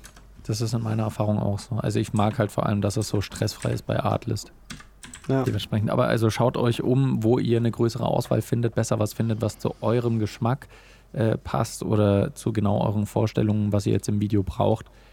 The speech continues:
Speaker 1: Von daher, wir <laughs> wollen euch da jetzt nicht reinreden. Wir haben auch keinen, äh, keinen Partnercode oder sowas, mit dem ihr günstiger da ein Abo abschließen könnt oder sowas. Von daher,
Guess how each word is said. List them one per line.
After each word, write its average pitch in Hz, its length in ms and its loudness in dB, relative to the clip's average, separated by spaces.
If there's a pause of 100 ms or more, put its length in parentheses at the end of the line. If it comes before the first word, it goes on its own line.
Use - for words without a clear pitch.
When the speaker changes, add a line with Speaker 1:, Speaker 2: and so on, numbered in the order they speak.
(300)
Speaker 1:
Von 107 160 0
daher, 101 240 4
wir 104 120 4
<laughs> 98 80 2
wollen 120 140 2
euch 113 120 4
da 107 120 2
jetzt 104 160 2
nicht 104 160 0
reinreden. 107 420 2
Wir 101 100 2
haben 101 120 2
auch 95 140 -4
keinen, 98 560 2
äh, 98 280 2 (440)
keinen 101 240 0
Partnercode 98 720 0
oder 98 180 0
sowas, 98 380 -2
mit 104 160 0
dem 101 240 2
ihr 98 80 4
günstiger 104 640 2
da 107 140 0
ein 101 100 -2
Abo 113 220 0
abschließen 110 440 0
könnt 107 260 0
oder 98 120 0
sowas. 95 300 -4 (600)
Von 104 120 0
daher, 90 460 4